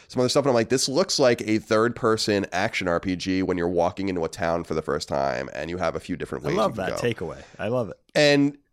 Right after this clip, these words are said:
Speaker 1: so I was trying to keep my mind involved in it and that, and of course enjoy, enjoying what would be undoubtedly an unrivaled aesthetic that is wonderfully executed and really beautiful. But as far as storytelling is concerned,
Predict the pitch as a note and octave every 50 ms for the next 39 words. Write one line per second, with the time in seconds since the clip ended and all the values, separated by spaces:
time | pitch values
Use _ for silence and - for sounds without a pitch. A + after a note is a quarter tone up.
0 | _ _ _ - - - G3 F#3 F3 F3 E3+ - - G#3 G#3 B3+ D4+ C#4 - -
1 | - F3+ C3+ D3 D3 C3+ B2+ B2+ C3+ C#3+ C#3+ C#3+ C3+ B2 G#2 A2 G#2 G#2 G#2 -
2 | G#2 G#2 G2 G2 G#2 A2+ A2 G#2 F2+ F#2 - - - - D#3 D#3+ D3 - B2+ A2
3 | G2+ A2+ G#2+ G#2+ - A2+ A2+ G#2+ - G#2 G#2+ G#2 G2+ G#2 G2+ G2 G2+ G2 F#2+ G2
4 | - G2+ G#2+ G#2 G2+ - G#2 G2 G2 F#2+ F#2 F#2 F2+ - _ _ _ _ _ _
5 | _ _ - - A2+ A#2 G#2+ B2 A2+ A2 A2+ A2+ A2 G2+ G#2 G2 F2+ E2+ E2 E2+
6 | E2+ D#2+ F#2 F#2 F#2 F#2 F2 F2+ F#2+ G2+ G2+ G#2 G2+ F#2 F2+ E2+ - D2 - -
7 | - - - A2 A2 F#2 D2+ C2+ - - - - F2 E2 E2 D#2+ E2 D2+ - -
8 | - - F#2+ G#2 G2+ G2 F#2 F#2 - - F2+ E2+ D#2+ D#2 - - - - D2+ D2
9 | C2 C#2 C2+ C2 D2+ D#2+ D#2 C#2 - - D2 E2 C#2 C#2+ - - A#1 A#1 G#1+ -
10 | - - - - _ _ _ _ - - C3+ C#3 C3+ - - C#3+ C#3 F#3 A3+ A3+
11 | - - - - - C#3 E3 F3+ E3+ D3 - A2+ F#2+ F#2 F#2+ F#2+ F#2+ F2+ - F#2+
12 | F2+ F2 - - F2+ F2 F2 F2 F2+ F2 F2 F2+ F2+ G2